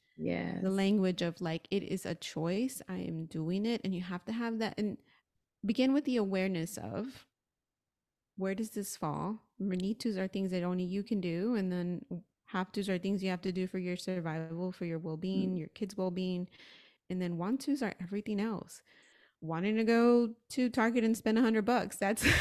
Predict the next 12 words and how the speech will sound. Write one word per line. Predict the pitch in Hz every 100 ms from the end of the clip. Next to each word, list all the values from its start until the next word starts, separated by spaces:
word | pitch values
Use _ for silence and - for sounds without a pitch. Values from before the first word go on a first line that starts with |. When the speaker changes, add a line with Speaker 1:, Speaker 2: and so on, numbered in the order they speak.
| -
Speaker 2:
<laughs> | - 311
that's | 277 311 240
a, | 247 208 453 415 370 294
a | 277
want | 240 226 226 262
to. | 208 185 185 320 294 294 294 254 277
Speaker 1:
<laughs> |
Speaker 2:
Um, | 240 208 202 190 185 190 - -
wanting | 202 214 226 233
to, | -
you | 202
know, | 202 190 185 180